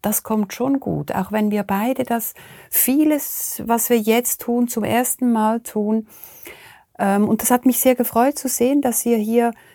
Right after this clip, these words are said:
eure Utopien, wie du sie vorher formuliert hast, äh, als kleine Guideline nehmt und dort irgendwie euch hin bewegen möchtet.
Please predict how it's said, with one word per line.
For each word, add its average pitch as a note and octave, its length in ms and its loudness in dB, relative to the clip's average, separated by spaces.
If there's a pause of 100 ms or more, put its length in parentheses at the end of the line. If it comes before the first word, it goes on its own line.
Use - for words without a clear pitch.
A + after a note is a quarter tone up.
(160)
eure G#3 340 2
Utopien, A#3+ 800 0
wie A#3+ 80 2
du A3 100 -4
sie G#3+ 140 -4
vorher C4 320 0
formuliert A#3 720 -2
hast, A3 500 -8
äh, - 40 -8
als G3+ 800 -4 (320)
kleine G#3 320 -6
Guideline A#3 680 -4
nehmt A3 580 -2
und - 260 -8
dort G#3 260 -4
irgendwie G#3 840 -4
euch G3 260 -2
hin F#3+ 220 0
bewegen F#3+ 480 2
möchtet. E3+ 580 -2